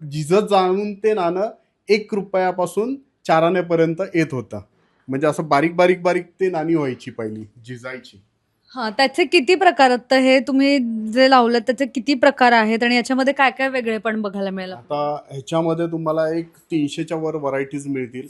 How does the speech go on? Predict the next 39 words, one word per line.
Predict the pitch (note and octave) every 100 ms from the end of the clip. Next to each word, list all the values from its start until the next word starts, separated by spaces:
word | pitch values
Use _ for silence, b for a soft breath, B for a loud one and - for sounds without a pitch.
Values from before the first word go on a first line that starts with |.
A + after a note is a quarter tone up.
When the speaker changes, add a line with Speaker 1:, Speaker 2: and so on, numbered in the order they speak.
| -
Speaker 1:
आणि | A#2+ C#3
याच्यामध्ये | C3+ B2+ D3 C#3+ D#3 D#3+
अक्षरांची, | C3 - E3+ E3+ E3+ E3+ - F#3 G#3 _ _ _ _ _ _
अ, | C3+ C#3 C#3+ C#3+ D3 -
Speaker 2:
एखादं | A3+ B3+ B3 A#3+
दाखवता | A#3 A3+ A3 G#3+
येईल | G#3 G3 E3
Speaker 1:
हो, | B2
Speaker 2:
वेगळं? | A#2+
Speaker 1:
हो, | G#2+
हो. | G2 F#2+ _ _ G2+
एखादं | A#2+ A#2+ B2 C3
दा-, | A#2+ - _ _
दाखवता | B2 _ _ B2+
येईल | A2+
तुम्हाला. | A2 A2 A#2 E3+ _ _
त्याच्यामध्ये | A2 _ B2 B2 B2+
तुम्हाला | B2+ B2
बघायला | B2+ A#2 A#2
मिळेल. | B2+ A#2 B2 E3 _
Speaker 2:
अच्छा, | G#3 _ G3+
सेमच | - A3+ A#3
आहे. | A3+ F3+
Speaker 1:
हो, | - A#2+
हो, | A#2 G#2
हो. | G#2
Speaker 2:
हां. | F#2+ - _ _ _ _ _ _ _ _
Speaker 1:
हे | C3+ C3+
छत्रपती | C#3 C3+ C#3 D3 C#3+
जे | C#3+ C#3+
लिहिलेलं | B2+ C3 C3+
आहे, | A2+ A#2+
ते | C3+ _ C#3+
वेगळ्या | C3 B2 B2+
अक्षरामध्ये | B2 - B2+ B2 A#2+ A2+
लिहिलेलं | G#2+ G#2+ A2
आहे. | G#2+ C#3 D#3 C#3 A#2+
इथे | A2+
वर | B2 B2